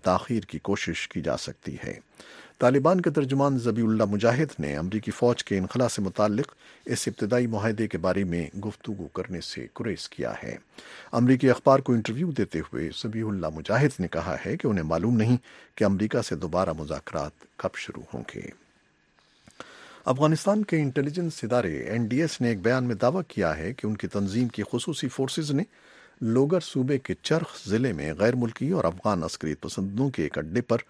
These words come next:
مربوط حملہ کیا ہے، جس میں پچیس دہشت گرد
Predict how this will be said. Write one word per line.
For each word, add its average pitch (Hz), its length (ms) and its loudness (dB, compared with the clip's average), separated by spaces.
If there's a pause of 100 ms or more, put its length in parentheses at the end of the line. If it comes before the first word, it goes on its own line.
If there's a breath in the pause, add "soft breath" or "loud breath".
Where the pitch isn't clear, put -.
(380 soft breath)
مربوط 104 540 -2
حملہ 85 280 -2
کیا 73 280 -4 (100)
ہے، 196 80 0
جس 135 260 -2
میں 101 120 0
پچیس 131 480 -2
دہشت 85 340 -4
گرد 73 120 -6